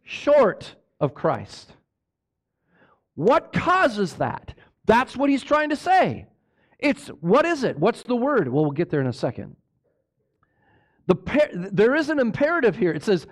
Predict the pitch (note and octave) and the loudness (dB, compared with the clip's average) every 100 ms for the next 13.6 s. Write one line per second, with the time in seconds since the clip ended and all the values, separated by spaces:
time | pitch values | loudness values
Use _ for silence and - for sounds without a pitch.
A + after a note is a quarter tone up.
0 | - _ - B2+ C4 F4 F4 E4+ E4 A3 | -20 _ -12 -2 2 2 2 2 2 2
1 | F#3 B3+ - - _ _ _ _ _ _ | 0 -4 -10 -18 _ _ _ _ _ _
2 | _ _ _ _ _ _ _ - E3 D#4 | _ _ _ _ _ _ _ -4 2 4
3 | D4 C#4+ B3 D#4+ F4 E4+ G3+ A3 - - | 4 0 0 2 4 4 2 0 -10 -20
4 | _ _ - C#3+ A#3+ D4+ F4 F4+ - - | _ _ -12 -2 4 6 4 2 -6 -6
5 | G3 D4+ D#4+ D#4 _ - - D#4 E4 D#4+ | 0 2 2 0 _ -20 -2 2 2 0
6 | B3 G#3 A3+ A#3+ - B3+ A#3+ - - E4 | 0 0 -2 -4 2 4 4 0 0 0
7 | F4 D#4+ G3+ F3+ A3 - - _ - G#3 | 2 0 2 2 0 -4 -12 _ 0 2
8 | E4+ - D4+ C4+ D4 F4 A3 A#3+ A#3+ - | 2 0 2 2 2 0 2 2 0 -4
9 | _ _ C#4+ D#4+ E4 E4 E4 E4+ A#3 - | _ _ 2 4 4 2 0 0 -2 -6
10 | - - _ _ _ - E3 A3 A3 D#4+ | -18 -20 _ _ _ -4 -4 -2 -2 0
11 | E4 E4+ E4 E4+ - - _ _ _ - | 2 2 0 -2 -8 -18 _ _ _ -4
12 | C4 D4 C#4+ G#3 C#4+ D4+ D4 D4+ C#4+ C#4+ | -2 -2 -2 -2 0 0 0 -2 0 -2
13 | - A4+ C#4+ C#3+ G2+ | -2 -2 0 0 -4